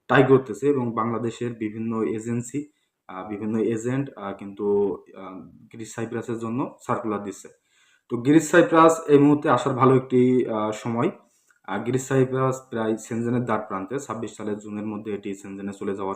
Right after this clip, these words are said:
সম্ভাবনা খুবই বেশি। তো এই সমস্ত বিষয়গুলো নিয়ে আমি পরবর্তী ভিডিওতে বিস্তারিত কথা বলবো, এবং গ্রিস সাইপ্রাসের, আহ, A to Z প্রসেস, আপনি কিভাবে আসতে পারবেন, কতদিন সময় লাগবে, এবং সেখানকার সুযোগ সুবিধা, স্যালারি, ডিটেলসে কথা বলবো পরবর্তী এক ভিডিওতে।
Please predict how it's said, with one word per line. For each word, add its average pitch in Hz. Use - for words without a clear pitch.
সম্ভাবনা 104
খুবই 113
বেশি। 127
তো 110
এই 160
সমস্ত 180
বিষয়গুলো 156
নিয়ে 151
আমি 143
পরবর্তী 127
ভিডিওতে 120
বিস্তারিত 131
কথা 113
বলবো, 120
এবং 110
গ্রিস 107
সাইপ্রাসের, 113
আহ, 95
A 113
to 123
Z -
প্রসেস, 123
আপনি 107
কিভাবে 117
আসতে 107
পারবেন, 117
কতদিন 113
সময় 113
লাগবে, 110
এবং 104
সেখানকার 110
সুযোগ 117
সুবিধা, 113
স্যালারি, 110
ডিটেলসে 139
কথা 127
বলবো 135
পরবর্তী 113
এক 104
ভিডিওতে। 107